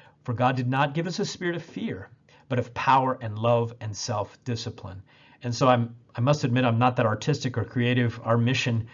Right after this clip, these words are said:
media people helped us put this together. And then, boom, a month later,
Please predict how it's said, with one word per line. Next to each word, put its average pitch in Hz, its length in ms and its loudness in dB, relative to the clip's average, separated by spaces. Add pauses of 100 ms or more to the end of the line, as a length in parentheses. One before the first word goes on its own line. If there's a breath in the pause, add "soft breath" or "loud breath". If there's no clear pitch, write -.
(140 loud breath)
media 135 300 6
people 127 300 0
helped 131 280 -2
us 120 160 -2
put - 240 -8
this 117 160 -6
together. 120 340 2
And 113 160 2
then, 127 300 2
boom, 110 400 2 (720)
a - 20 -2
month 120 300 4
later, 120 420 4